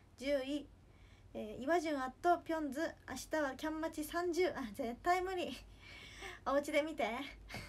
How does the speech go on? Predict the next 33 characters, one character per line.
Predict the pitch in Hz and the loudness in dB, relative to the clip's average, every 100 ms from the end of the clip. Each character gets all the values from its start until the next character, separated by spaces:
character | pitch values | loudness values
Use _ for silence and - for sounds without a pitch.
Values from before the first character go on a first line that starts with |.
| 285 320 - - - - | 4 4 -2 -14 -16 -16
<laughs> | - - - - - - 330 330 - | -20 -20 -20 -20 -18 -14 -12 -12 -8
か | - 392 285 | 2 4 6
は、 | 254 247 | 4 0
お | 262 | -2
ん、 | 262 247 | -6 -8
あ | - 233 | -4 -4
の | 220 214 208 214 226 - - - - | -2 -4 -4 -6 -10 -18 -20 -18 -14
ー、 | |
お、 | - - - | -14 -10 -4
な | 233 | -4
ん | |
だ | 214 | -4
っ | |
け、 | 214 | -8
劇 | 190 240 247 | -4 -4 -4
場 | 240 240 | -2 -2
の | 233 233 - - - - - - - - - - - - - - - - 220 | -2 -4 -8 -20 -20 -20 -20 -20 -20 -20 -20 -20 -20 -20 -20 -20 -20 -12 -4
ロ | 220 | -2
ビ、 | 233 220 - - | -2 -6 -8 -4
ロ | 226 | -2
ビ | 233 | -2
観 | 240 233 | -2 -4
し | 233 | -2
て | 220 | -6
く | 220 | -4
だ | 220 | -6
さ | 226 208 | -4 -8
い。 | 190 - 277 - 285 277 | -8 -8 -10 -6 -6 -6
<laughs> | - - 370 370 311 | -10 -10 -8 -8 -10
三 | - 320 320 | -4 -2 0
十 | 294 311 | 0 2
は | 226 | 0
絶 | 214 | -2